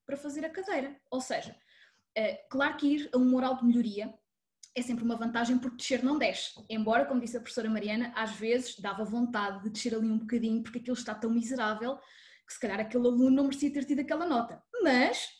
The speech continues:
não sendo possível, ok, a oral é apenas um momento de avaliação. Vocês depois da oral ainda têm o recurso e depois do recurso ainda terão, para quem tiver época de finalistas, e para quem não tiver, há um ano seguinte. E não, não vem nenhum mal ao mundo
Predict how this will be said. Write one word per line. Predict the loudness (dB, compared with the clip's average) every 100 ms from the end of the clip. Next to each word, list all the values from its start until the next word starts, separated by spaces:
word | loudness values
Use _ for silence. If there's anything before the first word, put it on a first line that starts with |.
| -20 -20 _
não | -4 0 0
sendo | -2 -8 -12
possível, | -6 2 4 4 -2 -8 -6
ok, | -8 -8 -6 -4 -4 -8 -20 _ _ _ _ _ _ _ -2
a | 0
oral | 2 2 0
é |
apenas | 0 -2 -6 -6
um | -8
momento | -6 -6 -6
de |
avaliação. | -8 -8 -8 -8 -6 -8 -10 -8
Vocês | -4 -2 -4 -6
depois | -6 -6 -4
da |
oral | -2 0 0
ainda | 0
têm | -2 -6
o | -8
recurso | -10 -2 0 0 -8 -20 _ _ 0
e | 0
depois | 0 -2
do | -2
recurso | -6 -2 0 0 -2
ainda | -4
terão, | 0 2 2 0 -6 -10
para | -8
quem | -4 -4
tiver | -2 -2 0 -2
época | -8 -14
de | -10
finalistas, | -4 -2 0 -2 -6 -12 -18 _ _ -4
e | -2
para | -2
quem | -2
não | 2 2
tiver, | 2 0 0
há |
um | 0 0
ano | -2
seguinte. | -4 -6 -4 -6 -10 _ _ _ _
E | 6 6 6 2 8
não, | 10 10 8 6
não | 6 6 6
vem | 2 0 0 2
nenhum | 6 8
mal | 6 4 0
ao | -2
mundo | -8 -10 -14